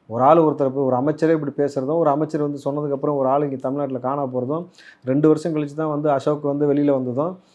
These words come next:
எவ்வளவு பெரிய விஷயம் பாருங்க. அனுதாபிக்கு இன்னைக்கு எவ்வளவு பெரிய முக்கியத்துவம் கொடுக்கப்படுகிறான்றது நம்ம பார்த்திருப்போம்.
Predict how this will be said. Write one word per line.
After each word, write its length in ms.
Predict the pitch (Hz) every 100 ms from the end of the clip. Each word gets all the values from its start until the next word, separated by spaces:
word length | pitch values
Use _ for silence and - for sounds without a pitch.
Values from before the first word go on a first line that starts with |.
| _ -
எவ்வளவு 280 | 139 185 170
பெரிய 180 | 156
விஷயம் 240 | 143 160 151
பாருங்க. 260 | 135 123
அனுதாபிக்கு 480 | 123 151 160 151 156
இன்னைக்கு 240 | 160 143 131
எவ்வளவு 240 | 143 156
பெரிய 180 | 147 139
முக்கியத்துவம் 440 | 135 156 147 139
கொடுக்கப்படுகிறான்றது 800 | 143 151 147 139 135 135 135 135
நம்ம 240 | 147 135 120
பார்த்திருப்போம். 480 | 127 135 131 113